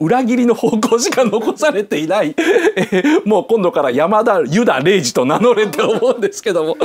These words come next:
<laughs> そんな漫画です。あの、なかなかですね、あの、普通に読んでもね、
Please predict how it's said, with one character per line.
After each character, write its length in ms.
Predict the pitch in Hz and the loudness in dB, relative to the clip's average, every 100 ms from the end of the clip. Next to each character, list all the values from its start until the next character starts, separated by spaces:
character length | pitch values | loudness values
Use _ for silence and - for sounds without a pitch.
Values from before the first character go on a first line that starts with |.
| 311 | 2
<laughs> 160 | 466 247 | 0 0
そ 160 | 220 | -2
ん 80 | 208 | 0
な 120 | 185 | 0
漫 180 | 175 165 | 0 0
画 80 | 156 | -2
で 80 | 143 | -4
す。 80 | - | -4
あ 160 | 151 156 | -4 0
の、 340 | 156 151 147 | 2 2 0
な 220 | 147 165 | -2 -4
か 200 | - 254 | -2 -2
な 140 | 254 240 | 0 0
か 120 | 240 | 0
で 140 | 143 | 0
す 160 | 135 113 | -2 -4
ね、 160 | 120 - _ _ - - - | -4 -6 _ _ -20 -20 -14
あ 180 | - 139 | -6 -2
の、 600 | 135 123 120 120 123 123 135 _ | 0 2 2 0 0 -2 -6 _
普 200 | - 202 | -6 -4
通 340 | - 302 302 | -2 -2 0
に 160 | 294 285 | 2 2
読 200 | 269 285 | 2 2
ん 60 | |
で 80 | 247 | 2
も 140 | 240 233 | 0 -4
ね、 180 | - | -8